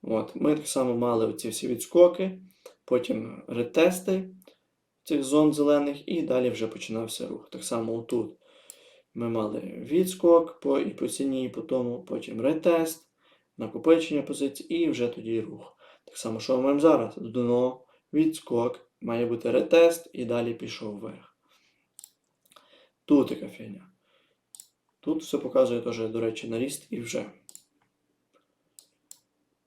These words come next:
От. Тут так само приблизно, як і в там тому, що мали би вже рости.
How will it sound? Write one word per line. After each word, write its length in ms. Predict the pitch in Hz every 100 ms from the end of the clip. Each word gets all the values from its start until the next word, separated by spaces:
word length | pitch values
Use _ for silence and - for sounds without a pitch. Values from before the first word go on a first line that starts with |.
| - -
От. 300 | 110 104 - _ _ _ _ - - _ _ _ _ _ _ _ _ _ _ _ _ -
Тут 300 | 156 151 -
так 160 | -
само 600 | - 160 175 170 170 156 -
приблизно, 560 | - 139 143 143 139 135
як 300 | 123 120 120
і 40 |
в 80 | 110
там 180 | - 110
тому, 440 | 104 180 170 160 160 _ _ _ _ _ _ _ _ _ _ _
що 200 | - 123
мали 420 | 113 113 - 123
би 160 | 117 113
вже 240 | 117 117
рости. 500 | 117 - - 120 117